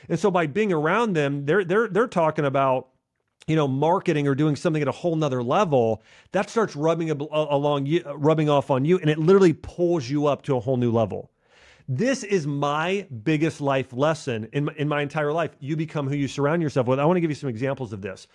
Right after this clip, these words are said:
When I decided in my life, you know what, I wanna grow, I wanna experience a breakthrough, uh, spiritually.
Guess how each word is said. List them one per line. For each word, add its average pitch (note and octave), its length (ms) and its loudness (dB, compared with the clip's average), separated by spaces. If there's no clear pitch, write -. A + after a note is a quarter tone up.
When D#3+ 220 0
I F3+ 240 0
decided D#3+ 480 0
in C#3 100 -2
my C3 120 0
life, C3 340 -2
you C#3+ 60 -2
know D3+ 100 2
what, D#3 240 0
I E3 80 2
wanna G#3 200 2
grow, A2+ 540 2
I B2+ 80 -2
wanna G#3+ 160 4
experience D#3 380 -2
a B2+ 60 -4
breakthrough, A2 680 -4
uh, C3+ 140 -4
spiritually. C3 880 -2